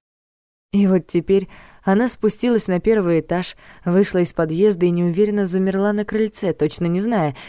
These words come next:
ни где припарковался Роб, ни как выглядит его машина.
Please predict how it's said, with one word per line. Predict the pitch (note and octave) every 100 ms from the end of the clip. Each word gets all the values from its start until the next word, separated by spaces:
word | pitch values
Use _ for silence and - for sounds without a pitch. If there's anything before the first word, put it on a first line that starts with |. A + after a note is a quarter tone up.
| -
ни | G3
где | F3+ G3
припарковался | F#3+ F3+ F3 F3 D#3 D3+ - D#3
Роб, | G3 -
ни | G#3
как | G3+ F3+ F3
выглядит | E3+ D#3+ E3+ D#3 D3+
его | D#3 D3+
машина. | D3 - - E3